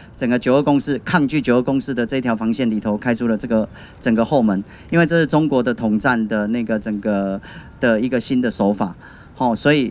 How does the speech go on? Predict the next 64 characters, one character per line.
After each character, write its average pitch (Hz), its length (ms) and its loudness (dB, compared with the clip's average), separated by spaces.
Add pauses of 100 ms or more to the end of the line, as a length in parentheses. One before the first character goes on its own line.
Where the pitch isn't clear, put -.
在 160 160 0
这 143 120 -2
个 139 80 2
部 139 160 -2
分， 127 180 2
其 120 140 -4
实 123 80 0
我 107 80 2
们 107 180 2
也 104 100 2
会 117 220 2
做 117 260 2
相 117 240 0
关 110 220 2
的 101 80 -2
那 101 140 -2
个。 95 100 -8
还 127 160 0
有 165 80 6
一 151 80 2
件 156 180 -2
事 156 140 -2
情 123 220 -2
啊， 104 100 0
就 156 100 -6
是 156 80 -2
说 160 140 0
对 170 180 2
中 165 200 0
国 135 180 2
的 131 100 2
部 160 320 -2
分， 131 240 0
哈， 113 160 -4 (380)
就 170 180 2
我 123 140 2
们 127 100 4
的 139 120 2
共 160 180 0
同 135 140 2
政 147 160 0
见 147 120 0
里 123 60 0
面 131 300 0
有 143 180 2
很 123 160 0
多 127 180 0
啦， 123 120 -2
哈。 113 100 -2
我， 131 220 0
我 185 40 4
再 185 140 2
讲 139 180 -2
一 143 40 2
个 143 100 0
东 143 100 0
西， 135 160 -4
你 135 120 0
们 135 200 0
有 139 80 2
没 151 60 2
有 156 60 0
想 120 180 -2
过， 123 160 2